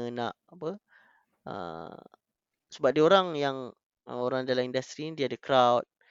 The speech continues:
and then dia ada group, dia ada channel-channel dia lah untuk dia pasarkan buku. Sebab kat Malaysia ni,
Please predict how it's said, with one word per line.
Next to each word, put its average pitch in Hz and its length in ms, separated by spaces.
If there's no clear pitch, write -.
and 127 160
then 123 160
dia 120 80
ada 123 80
group, 131 400
dia 139 160
ada 131 240
channel-channel 127 800
dia 127 160
lah 110 180
untuk 123 240
dia 123 160
pasarkan 120 400
buku. 120 320
Sebab - 240
kat 113 80
Malaysia 170 320
ni, 143 240